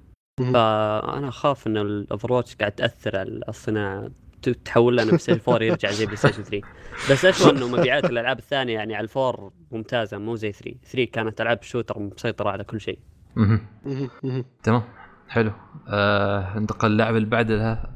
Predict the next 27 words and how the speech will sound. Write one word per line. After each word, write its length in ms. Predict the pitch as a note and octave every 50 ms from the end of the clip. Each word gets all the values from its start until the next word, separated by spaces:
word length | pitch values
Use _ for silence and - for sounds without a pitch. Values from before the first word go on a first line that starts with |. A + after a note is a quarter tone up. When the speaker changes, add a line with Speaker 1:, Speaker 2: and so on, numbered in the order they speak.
| - A2
Speaker 3:
اللي 200 | G2+ F#2+ G2 G2+
هي 560 | A2 G#2+ G2+ G2+ G2 F#2+ F2+ F2 F2 F#2 F#2 - - - - - - -
فاينل 220 | - G#2 G#2 G2+
فانتسي، 640 | - - G#2+ G2+ - G2+ - - - G2 F#2 - - - - - - - - - - - - - _ _ _ _ _ _ - - G2
آه، 380 | F#2+ G#2 A2 A#2 A2+ G#2+ G2+
تويلف. 300 | G2 - - G#2+ F2+ F2+ - - - - - - - - - - - - - _ _ - - - - - -
محمد، 340 | - - A#2 A2 G#2 G2+ A#2
عندك 160 | A#2 A2+ G#2+
تجربة 380 | - A#2 A2 B2 B2 A2+ A2 - - - - - -
كم؟ 160 | B2+ A2+ G#2 -
ست 160 | - - A2 -
ساعات، 340 | - A#2 G2+ G2+ G#2 G2
خمس 200 | - - A2 G2+
ساعات، 320 | - - G2 F2+ F#2+ G2+ -
كتجربة 420 | - - F#2+ - G#2+ G#2 G2+ G#2+
سريعة؟ 380 | G#2 - G2+ G2+ G2 G#2 A#2+ - - - - - - - -
هو 100 | - C3
للأسف 280 | C#3 D#3+ E3+ F3 F3+ B2+
Speaker 2:
أه، 60 | A2
Speaker 3:
بطارق 500 | B2 - D#3 D#3+ D3+ C3+ B2 C3 - B2
Speaker 2:
أه. 40 | A2
Speaker 3:
مخلصنها 460 | G#2 - C3 A#2+ - E3+ D3 B2+ A#2+
بس 520 | A2 G#2 - - - - - - - - A#2+
مو 120 | A#2+ A#2
موجود 360 | A2+ G#2+ G2+ G2 G2 G2+ F2+ - - - - - -
عندكم. 80 | A2 G#2+
Speaker 2:
تقريبًا. 340 | G2 A2 G#2+ G2+ G2+ G2